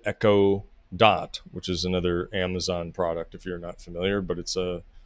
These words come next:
another little, I don't know if it has a screen or whatever on it, but it's a,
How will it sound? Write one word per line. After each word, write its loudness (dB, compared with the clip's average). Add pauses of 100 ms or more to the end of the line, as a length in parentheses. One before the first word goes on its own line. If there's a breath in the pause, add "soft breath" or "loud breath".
(420)
another 2
little, 2 (800)
I 0
don't 2
know 0
if -2
it 2
has 0
a -4
screen 0
or -2
whatever -2
on -4
it, -6
but -2
it's -6
a, -2